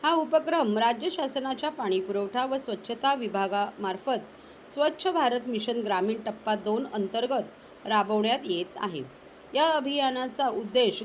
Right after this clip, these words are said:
ग्रामस्तरावर सेंद्रिय कचऱ्याचे योग्य व्यवस्थापन करून गाव स्वच्छ ठेवण्याची सवय निर्माण करणे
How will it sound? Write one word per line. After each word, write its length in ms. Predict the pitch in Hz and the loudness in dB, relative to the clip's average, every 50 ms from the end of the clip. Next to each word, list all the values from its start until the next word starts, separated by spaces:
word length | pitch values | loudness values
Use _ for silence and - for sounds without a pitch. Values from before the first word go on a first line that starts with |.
| 214 | -2
ग्रामस्तरावर 840 | 214 208 202 196 202 226 269 - - 277 262 254 254 254 247 262 262 - | 0 2 2 2 2 0 -4 -4 -2 -2 0 0 0 0 0 -2 -2 -4
सेंद्रिय 600 | - - - 214 190 190 202 208 220 254 262 277 302 - - | -6 -4 0 2 2 2 2 0 0 0 0 0 -2 -2 -6
कचऱ्याचे 500 | 220 208 - 220 220 214 214 214 247 233 | -8 -6 -4 -2 -2 -2 -2 0 -2 -4
योग्य 460 | 226 202 202 220 240 240 226 254 233 180 147 131 - - - - - - - | -2 0 0 0 0 0 0 0 0 0 0 -4 -10 -18 -20 -20 -18 -8 -4
व्यवस्थापन 760 | 208 233 240 240 277 - - - 320 302 285 240 294 294 294 | 0 0 2 2 2 0 0 0 0 0 0 0 -2 -4 -2
करून 360 | - 269 247 233 202 175 165 | 0 0 0 2 2 0 0
गाव 220 | 165 185 190 202 214 | -2 -2 -2 -2 -2
स्वच्छ 360 | 214 - 254 254 - - 311 | -4 -4 -6 -6 -6 -4 -4
ठेवण्याची 560 | 320 320 302 247 208 202 208 196 - 247 262 | -2 -2 -2 -2 0 0 -2 -2 -4 -6 -10
सवय 340 | - - 247 208 185 190 214 | -8 -6 -6 -2 -2 -2 -2
निर्माण 420 | 233 254 214 180 170 180 175 180 | -2 -2 -4 -4 -4 -6 -6 -6
करणे 340 | 190 - 220 202 190 185 175 | -6 -6 -4 -4 -2 -2 -4